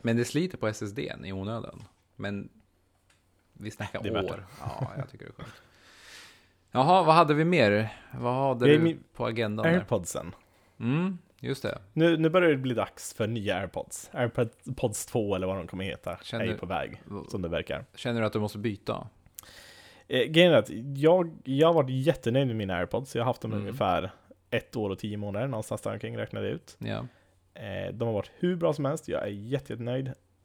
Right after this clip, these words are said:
Speaker 2: Men nu senaste typ veckorna, två, tre veckorna, så har jag börjat känna av typ att batteriet har börjat ge upp.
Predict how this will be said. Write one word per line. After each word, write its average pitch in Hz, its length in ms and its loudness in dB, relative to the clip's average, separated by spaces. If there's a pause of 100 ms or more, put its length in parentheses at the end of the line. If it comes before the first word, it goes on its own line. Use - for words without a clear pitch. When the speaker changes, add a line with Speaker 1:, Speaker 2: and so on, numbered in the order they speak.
Speaker 2:
Men 117 380 -2 (140)
nu 135 400 -2
senaste 117 560 -6
typ - 200 -10 (760)
veckorna, - 640 -4
två, 107 200 -6
tre 104 180 -6
veckorna, - 440 -6 (600)
så - 180 -4
har 117 120 0
jag 92 260 2
börjat 92 180 -4
känna 92 220 -6
av 80 360 -2
typ - 240 -14
att - 220 -16 (140)
batteriet 117 760 -8 (260)
har 80 240 -4
börjat 87 380 -8
ge - 60 -6
upp. - 180 -20